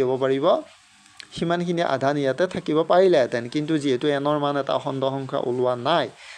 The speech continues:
তো সেইবাবে ইয়াত ইমানখিনি আধান থাকিব নোৱাৰে। তো এইখিনি মই এনে জাষ্ট কৈ দিলোঁ, কিবা ভুল হ'লে তোমালোকে কমেণ্ট কৰি জনাবা। আৰু বাকী মই চেষ্টা কৰিম আৰু তোমালোকক, আহ, সহজ কৰি দিব, দিবৰ কাৰণে। তো,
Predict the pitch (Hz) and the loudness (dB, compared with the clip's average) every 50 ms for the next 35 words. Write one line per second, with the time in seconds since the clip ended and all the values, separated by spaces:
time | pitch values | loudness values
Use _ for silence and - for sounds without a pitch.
0 | - - - 165 147 160 175 165 147 151 139 165 202 220 - - 151 147 160 - | -14 -4 -4 -4 -2 -2 -2 0 0 0 2 2 0 0 0 0 0 0 0 0
1 | 147 143 143 139 135 135 139 139 139 - 120 113 131 143 180 175 - 156 127 139 | -2 -2 -2 -2 -4 -4 -4 -4 -4 -6 -6 -4 -4 -6 -6 -6 -8 -6 -2 0
2 | 131 147 190 269 320 - - - - _ - 147 147 151 156 143 120 110 104 104 | 2 4 4 2 2 -4 -12 -20 -20 _ -8 -4 0 2 4 4 4 2 -2 -10
3 | - - - - - - - 151 156 - 143 - 190 185 185 190 190 185 180 185 | -14 -20 -20 -20 -16 -6 -2 0 0 0 0 -2 -2 -2 -2 0 0 0 0 0
4 | 180 175 185 185 - - - 180 175 175 170 165 175 202 233 - 196 185 185 175 | 2 2 0 0 -2 -4 0 2 2 2 2 2 0 -2 -2 -2 0 2 2 2
5 | 143 131 135 131 127 127 135 151 151 147 160 151 147 147 147 143 151 147 - 147 | 2 2 2 4 4 2 2 2 0 -2 -2 -4 -2 -2 -2 -2 -2 -2 -2 -2
6 | 147 151 147 139 143 143 147 139 127 123 123 127 139 160 214 - - 214 135 135 | -2 -2 -2 0 0 0 0 0 0 0 0 2 2 2 0 0 -2 -2 0 2
7 | 135 135 135 139 139 139 156 - - - - - - - 143 139 139 - 175 170 | 4 4 6 4 4 2 0 -2 -16 -20 -20 -14 -4 0 0 0 0 0 -2 -2
8 | 185 208 208 - 233 208 - - 220 220 208 196 185 185 180 165 143 147 165 175 | -2 -2 0 0 -2 -2 0 0 0 2 4 4 2 2 2 2 2 0 0 -2
9 | 151 139 131 135 143 165 208 - - - 147 135 127 127 123 - - 135 127 123 | -2 0 0 0 0 -2 -4 -6 -6 -2 -2 0 0 0 -2 0 0 0 0 0
10 | - - 143 139 131 127 120 120 131 131 131 127 127 120 123 120 127 131 127 123 | -4 -2 -2 0 0 0 0 0 0 0 0 -2 -2 -2 -2 0 2 0 2 2
11 | 123 123 123 123 131 170 - 294 - - - - - _ - - 139 | 0 0 0 0 -2 -4 -4 -6 -8 -14 -20 -20 -20 _ -6 -2 0